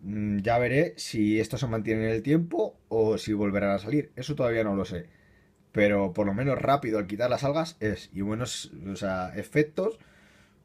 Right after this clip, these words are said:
mm, rápidos y concisos. Así que bastante bien y estoy bastante contento con la lámpara ultravioleta y lo recomiendo a todo el mundo.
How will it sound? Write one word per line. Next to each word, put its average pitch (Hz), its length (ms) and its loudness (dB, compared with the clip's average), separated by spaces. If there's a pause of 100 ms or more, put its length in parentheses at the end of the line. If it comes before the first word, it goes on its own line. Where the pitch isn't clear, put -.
(140)
mm, 101 260 -2
rápidos 202 800 2
y 113 220 0
concisos. 104 640 -4
Así 92 180 -8
que 92 140 -4
bastante 113 400 -2
bien 139 120 0
y 127 40 -2
estoy 123 180 -6
bastante 113 720 -4
contento 117 540 -4
con 104 80 0
la 98 80 2
lámpara 110 340 0
ultravioleta 101 720 -2
y 107 60 -4
lo 104 140 -2
recomiendo 101 680 -6
a 98 120 -8
todo 123 220 -4
el 98 80 -2
mundo. 95 380 -4